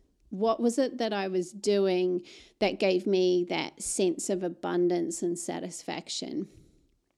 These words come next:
You might simply start by rating each of your things on your to-do list from the day in a one to ten scale. That might be another really simple way to do it, by saying, "Okay,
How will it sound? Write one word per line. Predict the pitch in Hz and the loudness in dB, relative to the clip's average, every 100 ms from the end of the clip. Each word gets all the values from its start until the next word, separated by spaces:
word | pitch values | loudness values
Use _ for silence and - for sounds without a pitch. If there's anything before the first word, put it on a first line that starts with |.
| _ _ - - | _ _ -20 -6
You | 214 233 | 0 0
might | 214 233 247 208 220 | 0 -4 -4 -6 -8
simply | - 269 254 254 220 | -4 -2 -2 -2 -2
start | - 233 226 190 208 | 0 2 4 2 0
by | 202 190 | -2 -2
rating | 185 190 196 202 233 208 196 196 - - - _ - | 0 0 -2 -2 -2 2 0 -2 -10 -20 -20 _ 0
each | 226 214 - | 0 2 0
of | 220 190 - | 0 0 -2
your | 196 185 185 180 180 180 - - _ _ | 0 2 2 2 2 0 -2 -6 _ _
things | - 220 220 | 0 2 4
on | 214 196 | 4 4
your | |
to-do | 185 - 226 339 | 2 4 8 8
list | 285 247 - | 8 4 0
from | 202 190 | 2 2
the | 185 | 2
day | 180 175 180 180 180 - - _ | 2 2 2 4 2 0 -16 _
in | 208 | 2
a | 202 | 4
one | 196 185 196 | 4 2 0
to | - | -2
ten | - 202 190 | 0 2 2
scale. | 190 - 233 180 143 - | 0 0 2 2 -2 -4
That | 208 202 | -4 -2
might | 214 214 | -2 0
be | 202 | 2
another | 196 185 202 208 | 2 2 2 2
really | 180 170 175 | 0 -2 -4
simple | 180 202 196 185 | -4 -4 -4 -4
way | 175 175 | -2 -2
to | 175 185 | -2 -4
do | 208 214 | -2 -2
it, | 165 165 - - - _ | -2 -6 -14 -20 -20 _
by | 208 | 0
saying, | 190 - 190 190 185 | 0 0 2 2 0
"Okay, | 202 208 202 180 | -2 -2 0 0